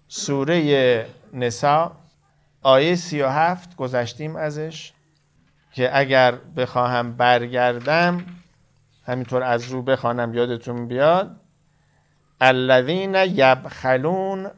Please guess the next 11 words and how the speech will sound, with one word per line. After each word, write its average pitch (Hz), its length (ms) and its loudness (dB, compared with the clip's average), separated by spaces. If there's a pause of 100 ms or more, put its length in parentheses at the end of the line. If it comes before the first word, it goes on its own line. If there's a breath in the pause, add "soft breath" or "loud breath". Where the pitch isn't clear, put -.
و 127 220 2
یأمرون 131 1000 0
الناس 127 680 2
بالبخل 143 1080 -2 (840)
و 123 160 4
یکتمون 131 880 2
ما 143 240 2
آتاهم 127 840 2
الله 127 400 2
من 127 340 -6
فضله 123 880 -4